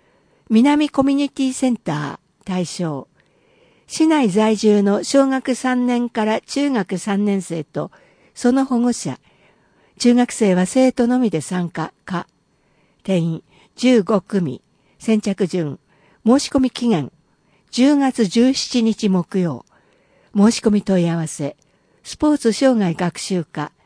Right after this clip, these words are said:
電話、零一七六五八の零一八六。フィットネス教室、後期。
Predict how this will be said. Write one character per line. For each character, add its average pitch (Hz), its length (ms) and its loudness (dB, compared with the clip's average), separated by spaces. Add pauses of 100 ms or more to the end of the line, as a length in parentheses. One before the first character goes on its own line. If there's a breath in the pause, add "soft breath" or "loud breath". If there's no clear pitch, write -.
(300)
電 156 240 -2
話、 139 160 -6 (920)
零 269 380 4
一 214 320 0
七 214 360 2
六 180 500 -2 (440)
五 240 320 6
八 202 480 -4
の 143 220 -4 (380)
零 247 420 2
一 170 500 -2
八 196 420 0
六。 180 420 -4 (540)
フ - 60 -14
ィ 277 80 2
ッ - 140 -6
ト 311 120 0
ネ 302 140 2
ス - 120 -12
教 277 220 2
室、 180 460 -4 (160)
後 269 220 0
期。 - 320 -10